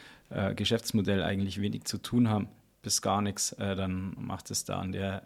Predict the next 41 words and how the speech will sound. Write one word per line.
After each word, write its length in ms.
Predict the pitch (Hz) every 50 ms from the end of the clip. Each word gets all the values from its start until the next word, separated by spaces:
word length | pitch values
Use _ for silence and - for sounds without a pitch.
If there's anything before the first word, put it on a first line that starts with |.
| -
Ecke 200 | - - - 110
überhaupt 440 | - - 131 104 95 90 90 - -
keinen 200 | - 113 110 110
Sinn, 180 | 113 110 107 104
den 100 | 101 107
Content 380 | - 110 110 - 104 101 -
auch 160 | - 104 -
mal 160 | 113 107 101 -
zu 100 | - 101
behalten, 480 | 98 104 98 107 113 - - 127 104 - - - - - - - - - _ -
weil, 340 | 104 101 98 95 92 - - 90 87 - 117 113
wie 80 | 110
gesagt, 300 | 107 101 98 98 95 92
negatives 560 | - 113 107 117 113 - 120 110 113 104 -
User-Ereignis 720 | 113 120 131 131 131 123 113 113 117 120 113 110 120 113 -
und 180 | - 113 110 104
im 200 | - 117 110 107
Worst 240 | 117 120 - - -
Case 200 | 120 113 - 101
ordnet 360 | 107 110 101 113 104 - -
Google 240 | - 127 135 135 117
mich 240 | 113 117 117 -
dann 160 | - 113 107 -
als 180 | - 104 -
Seite 380 | - 107 104 107 104 - 101 82
auch 100 | 104 104
für, 400 | - - - 107 104 101 101 98
als 140 | - - -
Spezialist 500 | - - - - 110 104 107 104 - -
für 220 | - - 107 107
ein 120 | 101 101
anderes 540 | - - 107 110 101 101 104 98 - - -
Thema, 380 | - - 120 123 139 143 131 113
also 160 | 101 95 -
da 160 | - - 117
sprechen 240 | - - - 110 -
wir 60 | -
gerade 140 | 101 101 101
um 80 | 104 101
die 140 | 104 -
Authority, 720 | - 95 95 - - 117 127 139 143 135 - - 139 127